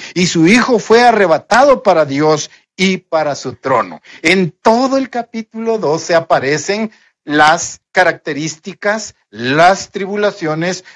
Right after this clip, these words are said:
de la verdadera iglesia de Dios. En el capítulo diecisiete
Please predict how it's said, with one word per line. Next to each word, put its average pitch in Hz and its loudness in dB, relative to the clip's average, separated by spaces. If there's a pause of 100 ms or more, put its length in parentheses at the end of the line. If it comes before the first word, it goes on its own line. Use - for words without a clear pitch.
(100)
de 170 0
la 175 2
verdadera 170 0
iglesia 135 -6
de 175 -4
Dios. 294 -6 (2750)
En 214 4
el 226 2
capítulo 247 2
diecisiete 196 -2